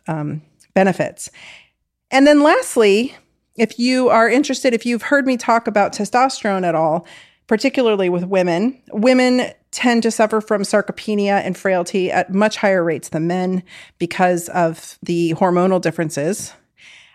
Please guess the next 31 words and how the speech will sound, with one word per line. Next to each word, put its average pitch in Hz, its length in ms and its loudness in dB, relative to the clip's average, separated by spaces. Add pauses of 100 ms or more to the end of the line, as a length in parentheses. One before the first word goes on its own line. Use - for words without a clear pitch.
(200)
There 220 240 2
is 226 100 2
a 247 40 0
product 233 360 0
in 233 60 2
my 226 140 2
line 202 280 2
that 196 300 0
n-, 214 260 -2
doesn't 262 280 4
get 262 120 2
a 254 40 4
lot 220 180 4
of 170 80 -2
play. 202 240 2
It's 247 140 -2
called 214 260 -2
Libido 202 340 0
Vitality. 170 720 -2
I 190 140 -6
absolutely 196 640 -2
love 165 200 -2
it. 165 220 -6 (380)
It 294 220 0
is 214 640 0 (640)
a 190 380 2
androgen 196 580 0
supporter. 160 420 -2
Androgens 208 640 0
are 165 460 2
your, 160 500 2